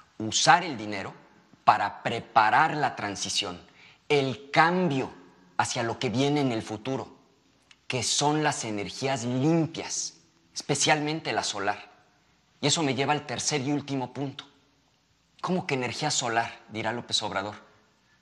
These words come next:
Si todos los países tienen sol, ¿cómo va a tener mucho valor? Es que no le han enseñado este mapa.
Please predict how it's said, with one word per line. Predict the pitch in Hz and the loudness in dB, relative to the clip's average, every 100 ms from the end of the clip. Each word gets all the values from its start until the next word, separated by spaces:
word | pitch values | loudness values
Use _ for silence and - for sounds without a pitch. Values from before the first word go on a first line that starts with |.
| - | -8
Si | 131 | -4
todos | - 175 | 2 2
los | 143 | 2
países | - 147 - 143 | 0 0 0 -4
tienen | - 147 147 135 | -2 -2 0 0
sol, | 156 160 - | 0 -4 -4
¿cómo | - 180 175 156 | 0 2 2 2
va | 143 160 | 4 4
a | 160 | 2
tener | - 135 143 | -2 0 0
mucho | 143 143 143 | -2 -2 -2
valor? | 131 123 131 - - - _ _ _ _ _ _ _ _ _ - | 2 2 0 -8 -14 -20 _ _ _ _ _ _ _ _ _ -8
Es | 135 | -4
que | 147 | -2
no | 139 | -2
le | 143 | 0
han | 147 | 0
enseñado | 120 110 110 117 127 | -2 -4 -4 -4 -4
este | 117 113 | -8 -6
mapa. | 104 110 - | -4 -4 -8